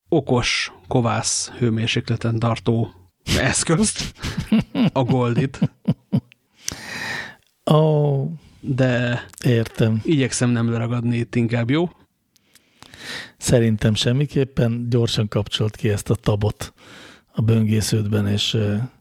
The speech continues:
Speaker 2: köszönjük meg a locsolásban megfáradt hallgatók figyelmét. Te locsoltál?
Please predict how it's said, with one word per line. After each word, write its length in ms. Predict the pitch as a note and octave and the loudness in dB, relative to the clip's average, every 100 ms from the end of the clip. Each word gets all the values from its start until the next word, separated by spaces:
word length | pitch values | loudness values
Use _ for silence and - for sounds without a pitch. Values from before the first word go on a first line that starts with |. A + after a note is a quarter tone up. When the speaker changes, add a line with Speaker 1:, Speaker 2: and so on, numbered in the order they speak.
| _ - - _ | _ -20 -20 _
Speaker 2:
köszönjük 540 | - A#2+ A#2 G#2+ G#2+ | -2 0 2 0 0
meg 180 | A#2 G#2+ | 0 0
a 280 | G#2 G#2+ A#2 - _ _ - _ _ _ _ _ _ _ | 2 0 -2 -6 _ _ -20 _ _ _ _ _ _ _
locsolásban 640 | C#3+ C3 C3 A2 A2 A2 A2 | 0 2 2 2 2 2 2
megfáradt 640 | G#2+ - A#2 G#2+ G#2+ - | 0 0 -2 0 -2 -2
hallgatók 640 | A2 G2+ G#2 - G#2 G2+ | -2 -2 -2 -2 -4 -4
figyelmét. 800 | - G#2+ A2+ B2 C3 C#3 - - - _ _ | -6 0 2 2 2 -2 -4 -16 -20 _ _
Te 100 | B2+ | 0
locsoltál? 680 | A#2+ - G3+ - G2+ G#2 | 2 2 0 0 -2 -2